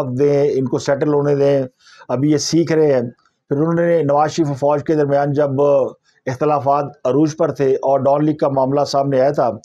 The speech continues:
तो उसमें हुकूमत के मौक़िफ़ को एक ट्वीट के ज़रिए मुस्तरद कर दिया था, रिजेक्ट कर दिया था और एक लफ्ज़ लिखा था रिजेक्टेड, जिससे तासुर पैदा हुआ कि,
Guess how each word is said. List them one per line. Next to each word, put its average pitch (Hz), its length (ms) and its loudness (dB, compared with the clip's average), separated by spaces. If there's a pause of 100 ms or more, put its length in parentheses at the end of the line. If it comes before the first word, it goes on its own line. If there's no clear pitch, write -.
(600)
तो - 60 0
उसमें 190 440 0
हुकूमत 170 420 0
के 180 100 0
मौक़िफ़ 160 340 0
को 175 280 -2
एक 170 280 0
ट्वीट 156 260 2
के 165 140 -2
ज़रिए 151 640 2 (480)
मुस्तरद 160 560 0
कर 165 180 0
दिया 156 200 2
था, 165 380 -2
रिजेक्ट 160 440 0
कर 156 180 0
दिया 151 200 2
था 175 180 0
और 143 260 -4
एक 160 240 0
लफ्ज़ 151 200 0
लिखा 143 180 -2
था 156 180 0
रिजेक्टेड, 151 640 -2 (840)
जिससे 185 300 2
तासुर 175 360 0
पैदा 180 240 2
हुआ 180 180 2
कि, 180 400 2